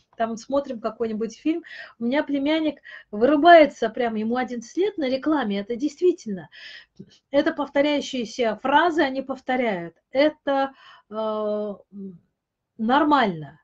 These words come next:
Это естественно. Но что делать в этом случае, если бывает зло?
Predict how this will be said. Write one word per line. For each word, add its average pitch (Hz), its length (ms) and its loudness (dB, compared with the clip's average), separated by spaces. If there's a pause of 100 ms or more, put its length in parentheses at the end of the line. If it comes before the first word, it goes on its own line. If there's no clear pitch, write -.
(420)
Это 214 180 -8
естественно. 226 960 -6 (500)
Но 285 420 0
что 349 340 0
делать 247 480 0
в 196 60 -6
этом 240 260 -2
случае, 254 600 -2
если 262 320 -2
бывает 262 720 2
зло? 208 520 -2